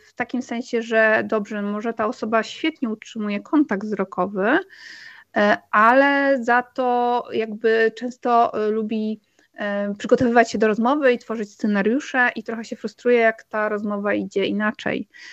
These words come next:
E, ale nie wygląda oczywiście, bo świetnie utrzymuje kontakt wzrokowy. Czyli to nie chodzi o to, że jest jedna cecha, która eliminuje podejrzenie spektrum, co bywają takie sytuacje, o których słyszałam, że lekarz się pyta:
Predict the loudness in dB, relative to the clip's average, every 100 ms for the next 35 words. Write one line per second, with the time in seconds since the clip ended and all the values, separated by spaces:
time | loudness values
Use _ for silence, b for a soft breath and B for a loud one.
0 | B B B -6 -2 0 2 4 6 6
1 | 4 4 4 6 4 2 -4 -8 -6 -8
2 | -6 -6 -6 -6 -2 -4 0 0 0 0
3 | 0 0 0 -2 -6 -6 -6 -6 -2 -2
4 | -2 0 0 0 -4 -6 -4 -4 -2 -2
5 | -2 2 2 2 2 4 4 2 -4 -4
6 | -8 -2 0 0 0 2 2 2 2 0
7 | -4 -2 0 0 -4 -8 -8 -10 -10 -8
8 | -6 -6 -6 -4 -2 -2 -6 -14 -18 -8
9 | -4 0 4 4 2 -2 -8 -6 -4 -4
10 | -8 -8 -6 -6 -8 -10 -10 -12 -12 -12
11 | -6 0 0 0 -4 -6 -8 B B -4
12 | 0 -2 -2 -6 -6 -2 -2